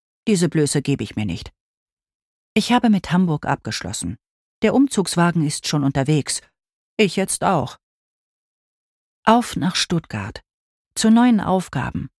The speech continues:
zu neuen Herausforderungen, zu meiner Mutter, die meine Hilfe braucht. Zurück in die Stadt, in der ich aufgewachsen bin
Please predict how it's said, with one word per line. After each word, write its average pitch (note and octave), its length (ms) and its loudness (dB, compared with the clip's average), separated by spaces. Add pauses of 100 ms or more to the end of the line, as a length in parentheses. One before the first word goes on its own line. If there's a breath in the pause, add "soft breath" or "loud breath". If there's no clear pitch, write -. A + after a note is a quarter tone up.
(180)
zu - 160 -4
neuen D3 300 2
Herausforderungen, B2 960 -2 (600)
zu - 140 0
meiner G#3+ 240 6
Mutter, A3 340 2
die F#3+ 100 0
meine E3+ 200 2
Hilfe D3+ 380 0
braucht. - 420 -8 (880)
Zurück B3+ 380 0
in G#3 100 -4
die F3+ 100 -4
Stadt, - 320 -2
in F#3 160 -2
der F3+ 140 0
ich - 180 -4
aufgewachsen D#3+ 640 -2
bin D3+ 240 2